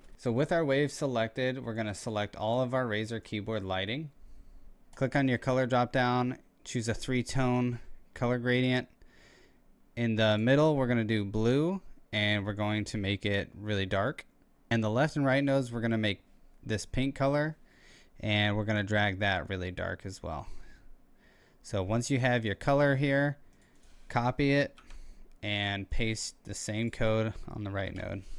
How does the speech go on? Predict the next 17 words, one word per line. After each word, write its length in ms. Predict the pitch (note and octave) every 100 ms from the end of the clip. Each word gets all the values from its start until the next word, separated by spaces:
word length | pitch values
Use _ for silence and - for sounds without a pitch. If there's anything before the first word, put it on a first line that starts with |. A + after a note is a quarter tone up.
| - - _ - -
So 260 | - A2 G2
here 220 | E3 G#3
in 100 | F#3
the 80 | D3+
display, 760 | B2 - B2+ B2 A#2+ A#2+ B2
it 200 | - G#2+
basically 880 | B2 C3 - - C3+ B2+ A#2+ A#2+ A#2
doesn't 380 | G#2 A2+ G#2+ A2+
really 260 | G#2+ G#2+ G2
show 320 | - - G2+
you 220 | G#2+ A2+
much 320 | A2 A2 -
lighting, 420 | G#2+ A2 A2 A2 G2+
but 240 | G2+ F#2
on 200 | A2 A#2
your 100 | A#2
keyboard, 680 | - G#2 G2+ G#2+ G#2+ G2+